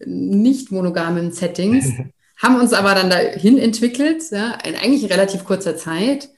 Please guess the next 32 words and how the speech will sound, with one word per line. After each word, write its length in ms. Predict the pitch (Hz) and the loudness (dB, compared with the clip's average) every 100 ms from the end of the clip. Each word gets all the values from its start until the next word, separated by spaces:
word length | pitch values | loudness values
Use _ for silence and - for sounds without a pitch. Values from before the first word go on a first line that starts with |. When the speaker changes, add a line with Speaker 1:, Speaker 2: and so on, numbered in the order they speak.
| _ _ 117 | _ _ -6
Speaker 2:
Ja. 400 | 113 110 117 - | -4 -4 -6 -2
Speaker 1:
Und 140 | 196 202 | 2 2
jetzt 460 | 185 233 277 - - | 4 0 0 -8 -8
scheint, 500 | 170 170 208 240 - | -6 -4 -2 -2 -6
es 140 | 170 | -10
ist 220 | - 214 - | -8 -6 -6
einfach, 420 | 170 165 175 - | -8 -8 -10 -6
ne, 180 | 180 233 | -4 -2
ein 100 | 170 | -4
Thema, 320 | 170 196 180 | 0 2 2
was, 380 | 160 160 - - | 2 -2 -4 -8
was 220 | - 151 | -14 -14
gerade 280 | - 156 160 | -6 -4 -4
sehr, 800 | 160 165 175 170 160 156 - - - | -4 2 4 6 4 0 -4 -8 -8
ja, 360 | - - - - - - - - - - _ | -6 -4 -6 -6 -8 -6 -8 -10 -12 -20 _
über 240 | 175 175 | 0 2
was 160 | 170 - | 2 2
sehr 120 | 170 | 2
viel 140 | 170 170 | 2 0
gesprochen 480 | 156 - 180 247 | 0 -2 2 4
wird 160 | 240 262 | 4 2
in 60 | 208 | 2
den 120 | 202 | 2
letzten 540 | 196 - - 214 214 | 2 -2 0 2 4
Jahren 380 | 190 180 214 247 | 2 0 0 0
und 140 | 185 | 0
auch 100 | 180 | -4
aktuell, 400 | - - - 208 | -8 -8 0 2
auch 120 | - 123 | 2 -2
Speaker 2:
Mhm. 60 | |
Speaker 1:
Polyamorie. 580 | 151 170 160 160 190 262 | -2 -2 0 0 2 2
Speaker 2:
Mhm. 180 | - - | 0 -8